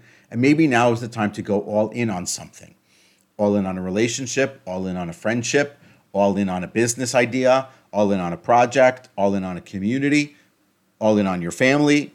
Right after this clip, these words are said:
whatever it may be, but going all in. And when you give that sort of singular focus to something, maybe then, maybe then you get a different result. And so the first step with respect to being all in here,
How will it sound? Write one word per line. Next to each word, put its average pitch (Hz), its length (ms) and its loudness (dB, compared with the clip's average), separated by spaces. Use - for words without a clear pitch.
whatever 170 360 0
it 131 60 -4
may 117 160 2
be, 110 300 0
but 98 140 -4
going 127 300 -2
all 101 360 -4
in. 107 300 -2
And 113 100 -4
when 120 140 -2
you 113 200 -2
give 190 340 -2
that 175 200 2
sort 131 160 -4
of 104 60 -2
singular 135 480 0
focus 170 440 -4
to 104 120 -12
something, 87 600 -12
maybe 127 380 0
then, 87 480 -12
maybe 110 280 0
then 92 240 -4
you 95 100 -4
get 87 160 -6
a 90 60 -10
different 85 340 -16
result. 80 480 -10
And 120 120 -10
so 143 380 2
the 123 80 -8
first - 360 0
step 143 380 2
with - 160 -16
respect - 400 -4
to 110 100 -10
being 95 220 -4
all 92 260 -8
in 120 200 -2
here, 76 420 -16